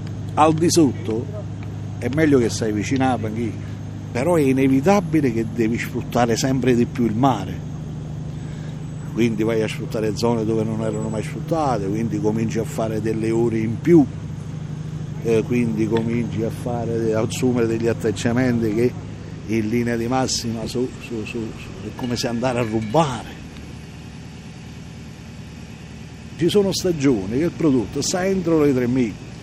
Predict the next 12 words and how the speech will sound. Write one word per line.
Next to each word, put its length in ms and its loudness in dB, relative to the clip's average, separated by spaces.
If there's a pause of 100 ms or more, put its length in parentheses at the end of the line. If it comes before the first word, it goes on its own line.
(380)
allora 320 6
io 120 8
che 120 2
faccio? 320 2
O 40 10
mi 140 8
fermo 400 4 (1300)
e 100 0
aspetto 440 -2
la 100 2
stagione 440 -2
successiva, 480 -6